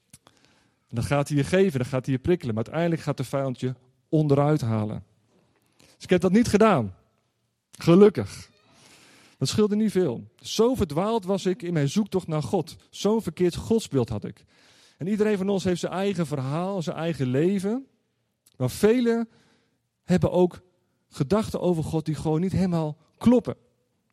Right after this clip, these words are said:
En ik zal straks een paar dingen laten zien over God die wel kloppen.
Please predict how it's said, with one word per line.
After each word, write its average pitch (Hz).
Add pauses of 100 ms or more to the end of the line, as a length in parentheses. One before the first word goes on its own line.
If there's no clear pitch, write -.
(280)
En 139
ik 139
zal 180
straks 196
een 175
paar 180
dingen 185
laten 170
zien 175
over 151
God 160
die 151 (440)
wel 151
kloppen. 120